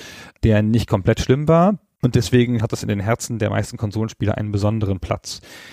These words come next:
Ich habe da auch ganz positive Erinnerungen dran, weil ich zu der Zeit im Spieleladen gearbeitet habe, das sofort indiziert wurde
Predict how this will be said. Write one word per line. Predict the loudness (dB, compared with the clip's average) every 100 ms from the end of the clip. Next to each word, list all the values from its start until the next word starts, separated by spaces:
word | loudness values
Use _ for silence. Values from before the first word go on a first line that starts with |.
| -12
Ich | -4
habe | 0
da |
auch | 0 2
ganz | 0 0
positive | -2 -2 0 2
Erinnerungen | 4 2 0 0
dran, | 0 0
weil | 0
ich | -2
zu |
der | -2 0
Zeit | 0 -2
im |
Spieleladen | -4 -2 2 4 4
gearbeitet | 0 0 0 -2 -4 -4
habe, | -2 0
das | -2 -2
sofort | 0 2 2
indiziert | 2 -2 -2 0 -2 0
wurde | 0 0